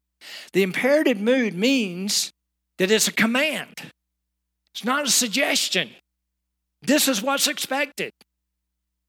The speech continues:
Here's the second thing. It is in the present tense.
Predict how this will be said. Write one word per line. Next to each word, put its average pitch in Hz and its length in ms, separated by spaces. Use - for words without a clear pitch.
Here's 165 180
the 165 80
second 226 360
thing. 131 280
It 196 140
is 202 260
in 302 240
the 247 80
present 262 680
tense. - 800